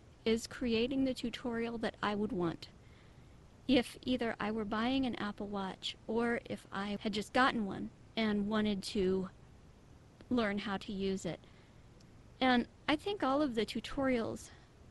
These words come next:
are great for this because really they provide you with two options. One is if you're going to get an Echo or an Apple T V or an Apple Watch, you're talking about an investment of money.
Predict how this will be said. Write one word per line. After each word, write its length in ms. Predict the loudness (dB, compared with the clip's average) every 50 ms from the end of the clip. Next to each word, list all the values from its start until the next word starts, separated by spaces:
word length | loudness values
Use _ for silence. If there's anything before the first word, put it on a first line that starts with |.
| -8 -4
are 440 | -2 0 0 0 0 0 -2 -4 -8 -14 -20 -20 -20 -20 -20 -20 -20 -20 -20 -20 -20 -20 -20 -20 -20 -16 -14 -12 -2
great 380 | 4 6 8 8 8 6 2
for 160 | 0 0 2
this 280 | 2 2 0 -4 -4 -2
because 520 | 0 0 0 2 2 0 0 0 -2 -8 -8 -6
really 360 | -2 2 4 4 4 4 2 2
they 120 | 0 0
provide 440 | 2 2 2 2 2 2 2 0 0
you 100 | 0 0
with 160 | 0 -2 -2
two 220 | 0 0 2 2
options. 600 | 2 0 -2 -2 -2 -2 -2 -2 -4 -6 -8 -10 -14 -20 -20 -20 -20 -20 -20 -20 -20 -20 -20 -20 -20 -20 -16 -6
One 320 | 0 2 4 6 6 6
is 220 | 6 6 4 0 0 0
if 180 | 0 2 2
you're 140 | 4 2 2
going 440 | 4 2 2 4 4 4 4 4 2
to 100 | 0 -2
get 320 | 0 0 0 0 -2 -4 -8 -14 -18 -20 -20 -20 -20 -20 -6 -2
an 120 | -2 -2 0 0
Echo 500 | -2 -4 -2 -2 -2 -2 -2 -4 -6 -10 -6 -2
or 460 | 0 2 4 6 4 4 4 0 -2 -8 -14 -20 -20 -20 -20 -20 -6 0 2
an 120 | 2 2 4 2
Apple 300 | 0 0 0 -2 -4 -4
T 240 | -4 -2 -2 -2
V 280 | 0 0 0 0 0 0
or 60 | 0
an 140 | -2 -2 -2 -2
Apple 300 | -4 -4 -2 -2 -2 -2
Watch, 600 | -2 -2 -4 -2 -4 -4 -6 -8 -6 -6 -6 -6 -8 -12 -20 -20 -20 -20 -20 -20 -20 -20 -20 -20 -20 -20 -20 -20 -20 -20 -20 -20 -20 -20 -20 -20 -20 -20 -20 -14 -10
you're 300 | -8 -2 2 6 6 6
talking 420 | 6 4 2 2 2 4 4 4 4
about 300 | 4 4 2 0 0 0
an 120 | 0 0
investment 760 | 0 0 0 0 -2 -2 -2 -2 -2 0 0 0 -2 -4 -4
of 120 | -4 -2 0
money. 400 | 0 0 2 0 0 -2 -6